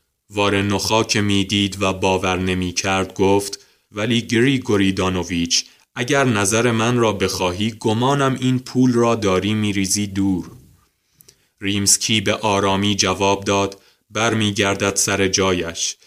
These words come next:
ولی این پیکنیک کوچولو برایش گران تمام می‌شود.»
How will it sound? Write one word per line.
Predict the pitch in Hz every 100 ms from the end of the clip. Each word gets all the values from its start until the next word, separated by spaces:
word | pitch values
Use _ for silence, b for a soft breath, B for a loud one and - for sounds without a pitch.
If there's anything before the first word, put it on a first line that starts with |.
| b b 98
ولی | 98 107 107 104
این | 110 104
پیکنیک | 98 98 95 101 98 104
کوچولو | 95 - 98 - 104 95 98
برایش | 95 92 95 95 92 -
گران | 98 90 92 90
تمام | 92 87 85
می‌شود.» | 82 85 82 - 85 82 85